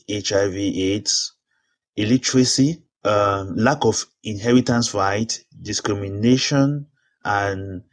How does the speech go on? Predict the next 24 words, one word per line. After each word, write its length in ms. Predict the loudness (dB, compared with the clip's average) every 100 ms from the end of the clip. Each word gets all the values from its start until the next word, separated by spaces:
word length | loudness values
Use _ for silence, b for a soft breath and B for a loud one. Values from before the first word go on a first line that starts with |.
| -10
stigmatization 1160 | -4 0 0 0 0 0 2 2 2 2 0 -2
from 460 | -2 -2 -2 -2
their 200 | 0 2
refuge 400 | 2 0 -2 -4
communities, 680 | -2 -4 -4 -6 -6 -6 -12 _ b
and 160 | 2 4
also 420 | 4 4 4 4 4
exclusion 720 | 0 0 0 0 0 -2 -4
from 260 | -4 -4
opportunities 880 | -4 -4 -2 2 0 0 -6 -6 -8 _ B B -12
for 380 | 0 2 2 0
education 720 | -2 -2 -4 -4 -2 -2 -2
and 200 | -6 -6
employment. 600 | -8 0 0 0 -6 -12 _ _ _ -2
Many 400 | 4 6 6 6
of 180 | 6
these 300 | 4 2 2
displaced 560 | -2 0 0 4 4 4
youths 440 | 0 -2 -2 -6 -6
are 440 | -4 -2 -2 -6 -4
uneducated, 880 | 0 0 -2 -6 0 2 2 0 -2 -8 -14 _ _ _ _ _ _
and 480 | -4 -2 0 -2 -2
some 200 | 2 4
of 320 | 4 0 -8